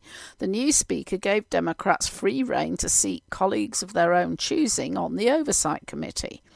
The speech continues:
Indeed, they were allowed to challenge the evidence and even call a witness of their own. That's the laughable part. Dems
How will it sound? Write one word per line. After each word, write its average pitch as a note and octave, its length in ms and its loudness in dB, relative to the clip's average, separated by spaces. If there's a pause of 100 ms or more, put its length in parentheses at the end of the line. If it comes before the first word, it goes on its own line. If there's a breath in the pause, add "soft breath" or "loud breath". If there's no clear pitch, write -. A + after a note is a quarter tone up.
(400 soft breath)
Indeed, A#3 460 0
they F#3 120 4
were F3+ 200 6
allowed G3+ 360 2
to - 100 -8
challenge A#3+ 480 0
the - 140 -4
evidence - 560 -2
and F3+ 120 -4
even G3 280 -4
call F3 300 0
a G3+ 60 2
witness - 400 -2
of F#3 140 -10
their G3 220 2
own. G3+ 380 2 (720 loud breath)
That's - 300 8
the A#3+ 120 2
laughable A#3 600 4
part. - 640 -2 (140)
Dems A#3+ 420 2